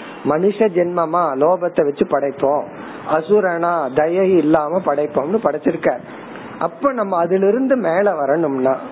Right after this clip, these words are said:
தானம். ஏற்கனவே பார்த்திருக்கோம், சந்நியாசத்துக்கு தானம்ங்கிறது ரிஹர்சல்னு பார்த்திருக்கோம்.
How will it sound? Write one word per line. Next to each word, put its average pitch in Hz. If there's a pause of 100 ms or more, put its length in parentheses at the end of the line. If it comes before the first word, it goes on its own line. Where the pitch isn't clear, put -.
(440)
தானம். 147 (420)
ஏற்கனவே 170
பார்த்திருக்கோம், 151 (360)
சந்நியாசத்துக்கு 185 (140)
தானம்ங்கிறது 156
ரிஹர்சல்னு 143
பார்த்திருக்கோம். -